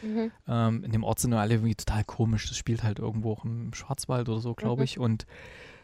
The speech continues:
Speaker 2: ähm, dann durch ein, durch ein kurioses Ding stellt er, oder sieht er in dem Ort die Frau, die er als Leiche gesehen hat.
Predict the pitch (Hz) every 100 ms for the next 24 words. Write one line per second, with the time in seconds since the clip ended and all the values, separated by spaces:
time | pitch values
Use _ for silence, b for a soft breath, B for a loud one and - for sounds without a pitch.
0 | B - 113 127 127 113 113 113 113 113
1 | 120 190 - - - _ _ _ _ -
2 | 120 131 135 - _ _ - - 160 131
3 | 131 123 127 120 - 123 123 - 113 131
4 | 135 120 131 156 - 131 131 123 - -
5 | 113 104 143 143 - 151 190 160 127 135
6 | - - - _ _ - 135 - - 127
7 | 151 147 - 127 113 120 - 117 156 -
8 | 120 113 120 110 117 113 110 101 -